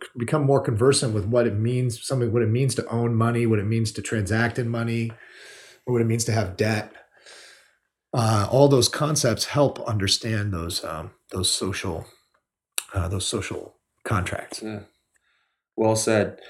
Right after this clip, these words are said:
Speaker 2: So Galen, you, you speak a lot. Before we wrap up, I was curious if you had any upcoming speaking engagements
Speaker 1: I don't.
Speaker 2: or what are you up, what are you up to this summer?
Speaker 1: I don't.
Speaker 2: Anything
Speaker 1: Uh,
Speaker 2: else you wanna share with, with the
Speaker 1: let's
Speaker 2: Boston
Speaker 1: see.
Speaker 2: community before we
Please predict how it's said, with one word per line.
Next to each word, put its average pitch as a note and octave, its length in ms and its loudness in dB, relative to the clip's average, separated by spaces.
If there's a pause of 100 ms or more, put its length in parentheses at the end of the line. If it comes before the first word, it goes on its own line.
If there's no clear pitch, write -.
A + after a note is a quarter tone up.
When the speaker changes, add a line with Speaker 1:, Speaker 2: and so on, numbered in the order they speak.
(160)
Speaker 2:
So B2 160 2
Galen, B2 360 6
you, A2+ 100 2 (100)
you A#2 140 0
speak C3+ 360 -2
a A#2 60 0
lot. F#2 320 2
Before A#2 300 2
we A2 80 6
wrap G#2 280 4
up, G#2 180 -2
I - 20 -4
was F#2 160 -2
curious G2+ 400 -2
if - 100 -10
you G2 120 -6
had G2+ 180 0
any G2 200 -4
upcoming G2 720 -4
speaking C3+ 480 -4
engagements B2 560 2
Speaker 1:
I C3 120 6
don't. C3 180 6
Speaker 2:
or G2+ 220 0
what A#2 140 4
are B2 40 8
you B2+ 80 10
up, - 260 0
what B2 140 6
are - 20 4
you C3+ 80 8
up - 100 4
to C3 120 6
this A#2 240 6
summer? A#2 580 4
Speaker 1:
I A2+ 80 -6
don't. A#2+ 400 4 (100)
Speaker 2:
Anything A#2+ 380 8
Speaker 1:
Uh, A#2+ 60 8
Speaker 2:
else A#2+ 200 6
you B2 60 8
wanna A2+ 420 4
share A2+ 440 4
with, A2 240 0
with A2 320 2
the G#2+ 60 -6
Speaker 1:
let's - 100 -6
Speaker 2:
Boston G#2+ 360 4
Speaker 1:
see. C3 140 10
Speaker 2:
community A2 460 4
before G#2+ 360 2
we G#2 360 0